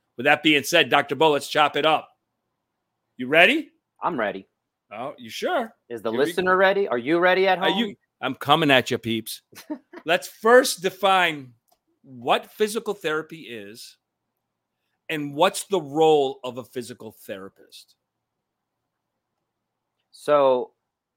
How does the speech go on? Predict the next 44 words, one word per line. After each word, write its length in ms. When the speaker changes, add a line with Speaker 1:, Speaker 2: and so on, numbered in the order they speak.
Speaker 2:
I'm 120
gonna 100
talk 240
a 40
little 200
bit 140
about, 260
there's 140
so 100
many 160
different 260
ways 380
as 160
we 140
were 80
preparing 360
for 160
this. 480
Oh, 80
let's 260
roll. 480
Is 160
that, 220
is 60
that 120
one 80
of 60
your 100
people's? 640
Total 240
D 160
Js 240
Music 240
Productions? 380
Yes. 280
Speaker 1:
Oh, 160
ma-, 140
I 80
don't 180
even 220
know. 360
That's 200
not 160
me. 260